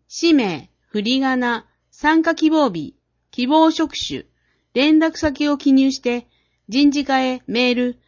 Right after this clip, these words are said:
または、リクナビ二千二十三好市役所の申し込みフォームで。リクナビの二次元コードが掲載されています。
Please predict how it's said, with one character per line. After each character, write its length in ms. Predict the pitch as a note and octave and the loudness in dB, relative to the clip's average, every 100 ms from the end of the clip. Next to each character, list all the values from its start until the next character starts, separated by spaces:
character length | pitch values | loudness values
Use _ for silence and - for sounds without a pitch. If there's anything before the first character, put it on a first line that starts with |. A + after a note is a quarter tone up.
| _ | _
ま 140 | G3 | -12
た 140 | G#3+ D4 | -8 -8
は、 260 | G#3+ G3 _ _ - | -8 -10 _ _ -16
リ 100 | G3+ | -8
ク 140 | C#4+ | -2
ナ 160 | D4 D4 | -2 0
ビ 200 | D4+ - | -2 -4
二 140 | G#3 | -10
千 280 | G#3 C#4+ C4+ | -6 -4 -4
二 140 | G#3+ F#3 | -4 -6
十 340 | A3 G#3 - _ _ | -6 -6 -8 _ _
三 140 | G#3 A#3+ | -6 -4
好 100 | C#4+ | -2
市 280 | D#4+ D4 | -4 -4
役 200 | D#4 D#4+ | -4 -4
所 160 | D#4+ A#3 | -6 -8
の 240 | G3+ F#3+ - _ - | -6 -8 -12 _ -6
申 200 | B3 D#4+ | -2 -2
し 80 | - | -2
込 140 | E4 | 0
み 100 | D#4+ | 2
フ 120 | D4+ | 2
ォ 20 | |
ー 40 | D4 | 0
ム 120 | G#3 | -2
で。 180 | D#3 - _ _ _ _ _ _ _ _ _ | -6 -14 _ _ _ _ _ _ _ _ _
リ 120 | G3+ | -10
ク 140 | G3+ C#4+ | -6 -2
ナ 160 | C#4+ | 0
ビ 160 | C#4 C4+ | 0 -2
の 320 | B3+ B3 A#3+ _ _ | -2 -4 -8 _ _
二 120 | F#3+ | -10
次 140 | G3+ C#4 | -6 -2
元 240 | E4+ F4 | 0 0
コ 140 | E4+ F4 | -2 -4
ー 60 | |
ド 100 | A#3 | -4
が 280 | F#3 E3+ E3 _ | -4 -6 -6 _
掲 180 | A#3 A#3 | -4 -4
載 160 | B3 A#3 | -4 -4
さ 140 | A3+ | -6
れ 100 | A3 | -6
て 80 | G#3+ | -4
い 140 | A3 | -4
ま 180 | G#3 G3 | -4 -6
す。 160 | - | -8